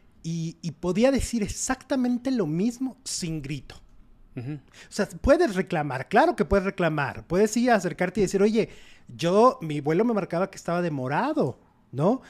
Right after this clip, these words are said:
Speaker 1: Por eso estoy, por eso no llegué. Échame la mano, ahora, este, ¿cómo me, cómo me voy en el siguiente vuelo?", etcétera. Pero no a grito
Speaker 2: No,
Speaker 1: pelado.
Speaker 2: camba, ¿sabes cómo te va a ir? ¿No sabes quién soy?
Speaker 1: Pues sí, exacto. Ya si
Speaker 2: ¿Qué
Speaker 1: lo haces
Speaker 2: pasa?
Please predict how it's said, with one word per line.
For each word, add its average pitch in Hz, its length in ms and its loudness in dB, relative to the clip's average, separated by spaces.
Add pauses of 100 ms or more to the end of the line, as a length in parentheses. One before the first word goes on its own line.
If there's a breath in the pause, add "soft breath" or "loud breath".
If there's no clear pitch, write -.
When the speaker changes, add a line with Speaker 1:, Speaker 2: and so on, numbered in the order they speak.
(120 loud breath)
Speaker 1:
Por 156 200 2
eso 190 220 0
estoy, 214 460 0 (140)
por 147 120 -2
eso 156 200 -4
no 226 80 0
llegué. 180 580 0 (440 soft breath)
Échame 254 420 2
la 247 100 2
mano, 285 400 4
ahora, 196 440 4 (140)
este, 135 380 -8 (100)
¿cómo 180 220 -2
me, 196 260 0
cómo 185 200 -2
me 208 120 2
voy 190 140 4
en 202 60 2
el 190 80 -2
siguiente 185 400 -2
vuelo?", 214 340 2
etcétera. 160 480 -2 (340 loud breath)
Pero 120 240 -8
no 107 140 -10
a - 60 -10
grito 120 220 -8
Speaker 2:
No, 143 180 0
Speaker 1:
pelado. 87 200 -2
Speaker 2:
camba, 127 320 -2
¿sabes 185 260 -6
cómo 208 180 -4
te 196 180 0
va 190 120 -2
a 180 80 2
ir? 175 120 0
¿No 190 80 -6
sabes 220 180 -6
quién 214 200 0
soy? 196 340 -2 (100)
Speaker 1:
Pues 110 180 -12
sí, - 220 -16 (440)
exacto. - 440 -20 (440 soft breath)
Ya 170 180 2
si 202 120 -8
Speaker 2:
¿Qué 214 40 0
Speaker 1:
lo 220 80 8
haces 220 140 2
Speaker 2:
pasa? 233 40 0